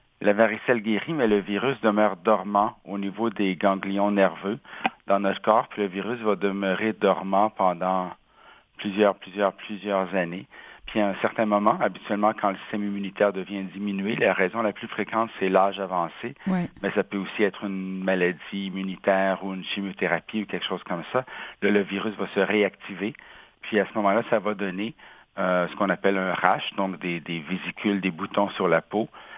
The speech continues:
Speaker 1: Et, euh, mais c'est plus que ça. On voit beaucoup ce qui est sur la peau, mais il y a aussi un dommage au niveau nerveux, puis il peut y avoir aussi des complications parce que le virus n'est pas seulement au niveau de la peau, mais au-, aussi au niveau du système nerveux, puis il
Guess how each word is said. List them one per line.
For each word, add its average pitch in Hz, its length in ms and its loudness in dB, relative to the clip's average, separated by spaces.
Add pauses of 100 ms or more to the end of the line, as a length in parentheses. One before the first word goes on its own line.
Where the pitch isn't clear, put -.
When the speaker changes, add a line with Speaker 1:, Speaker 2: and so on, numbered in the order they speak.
(180)
Speaker 1:
Et, 104 420 2
euh, 95 220 4
mais 95 200 -2
c'est 104 60 -4
plus 120 440 0
que 101 100 2 (160)
ça. 110 60 2
On 98 180 2
voit 107 220 2
beaucoup 113 460 -8 (400)
ce - 80 -12
qui 107 100 -4
est - 80 -6
sur 104 120 2
la 95 160 6
peau, 139 260 -6 (140)
mais 95 160 -2
il 101 40 0
y - 20 0
a - 20 0
aussi 95 220 -4
un 113 80 0
dommage 101 400 2
au 98 80 -4
niveau 98 280 -6
nerveux, 104 460 0
puis 101 140 -6
il 95 40 -4
peut 101 140 -2
y 98 60 6
avoir 98 280 4
aussi 90 300 -14
des 104 80 -4
complications 95 560 -4
parce - 240 -4
que - 80 -2
le 92 120 0
virus 95 340 -4 (500)
n'est 104 80 -2
pas - 160 2 (140)
seulement 107 260 4
au 101 60 -2
niveau 101 240 -6
de 95 80 -6
la 87 100 2
peau, - 160 -4
mais 117 120 -6
au-, 95 120 -4 (160)
aussi 113 300 -4
au 110 80 0
niveau 101 240 -2
du 95 100 -4 (100)
système 101 300 0
nerveux, 95 320 2
puis - 160 -2
il 92 160 0